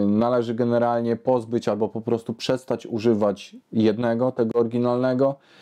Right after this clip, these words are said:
e, a zająć się używaniem właśnie tego, który Wam się tutaj, mm, pokazuje w górnym rogu, czyli plugina Command Post. E, najpierw pokażę Wam,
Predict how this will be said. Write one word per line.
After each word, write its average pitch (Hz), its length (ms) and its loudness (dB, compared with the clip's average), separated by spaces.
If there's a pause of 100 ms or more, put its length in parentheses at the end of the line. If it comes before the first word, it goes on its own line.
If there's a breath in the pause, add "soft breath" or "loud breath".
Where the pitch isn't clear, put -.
(260 loud breath)
e, 120 800 2
a 139 160 2
zająć 123 460 -2
się 120 180 0
używaniem 110 840 0
właśnie 110 300 -2
tego, 101 300 0
który 101 240 0
Wam 98 220 -2
się 101 180 -2
tutaj, 98 420 0
mm, 98 680 0
pokazuje 101 520 0
w 95 60 -6
górnym 98 320 0
rogu, 110 320 2 (400 loud breath)
czyli 113 460 2 (200)
plugina 104 420 -2
Command 98 380 -2
Post. 123 420 -2
E, 95 260 2
najpierw 113 480 0
pokażę 104 400 -2
Wam, 107 380 -2